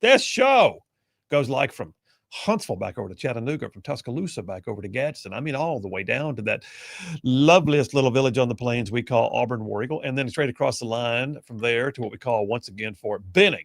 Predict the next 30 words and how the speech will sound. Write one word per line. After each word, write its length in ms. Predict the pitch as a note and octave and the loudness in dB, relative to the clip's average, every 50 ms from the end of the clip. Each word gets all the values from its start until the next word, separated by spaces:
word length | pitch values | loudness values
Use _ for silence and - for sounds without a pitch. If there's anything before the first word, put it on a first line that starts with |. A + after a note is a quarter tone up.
| _ _ | _ _
home 220 | - C3 C#3+ D3 | -4 -2 0 0
of 80 | D3 C#3 | 2 2
the 100 | C#3 D3 | 2 4
airborne. 460 | D#3+ E3+ F3 C#3+ C#3 C3 A2 F2 E2 _ | 4 4 4 4 2 0 0 0 -4 _
And 100 | - A#2+ | -6 -2
then, 120 | D3 D#3+ D#3+ | -2 2 4
oh, 340 | F3 G3+ A3+ A3+ A3+ A3 G#3+ | 6 6 8 8 8 8 6
by 160 | F3 F#3+ F#3 | 6 6 4
the 80 | E3+ E3+ | 4 4
way, 200 | E3+ E3+ E3+ E3+ | 6 6 4 4
there's 120 | D#3+ D#3 | 4 0
big 140 | B2 C#3+ D#3+ | -2 0 2
old 180 | D3+ D3 C3+ - | 2 0 0 2
patches 320 | C#3+ C#3+ C#3+ - C3 A2 | 0 0 0 -2 -6 -14
in 80 | A#2 A2+ | -12 -8
North 220 | B2 B2+ A#2 - | -6 -6 -8 -6
Georgia 380 | - C3 B2+ C#3+ D3 B2 G#2+ G2 | -6 -4 -4 -2 -4 -4 -6 -14
and 100 | F#2 F#2+ | -14 -14
Mississippi 500 | G2 - - - - E3 E3+ - B2 G2+ | -14 -10 -10 -8 -6 -8 -8 -6 -6 -4
all 160 | F#2+ F#2+ G2 | -2 -2 -4
thrown 320 | - - A#2 A2+ G#2+ G#2 | -4 -6 -8 -8 -6 -6
in 180 | G#2 G#2 G2+ G2 | -8 -8 -8 -8
just 180 | G2 G#2 - | -10 -12 -12
for 100 | - G#2+ | -12 -16
good 200 | F#2+ G2 G#2 G2+ | -8 -8 -8 -6
measure, 300 | G2+ A2 A#2 A#2+ A#2 C3 | -2 0 0 0 0 0
and 140 | B2 A#2 A#2+ | -2 0 4
that's 280 | C#3+ E3 F#3 G3+ F#3+ - | 6 6 6 6 6 2
just 260 | - D3+ D3+ C3 - | 2 2 2 2 2
radio. 500 | A#2 B2+ C3+ C#3+ B2 F#2+ E2+ D2+ - | 2 4 4 4 4 2 -6 -10 -12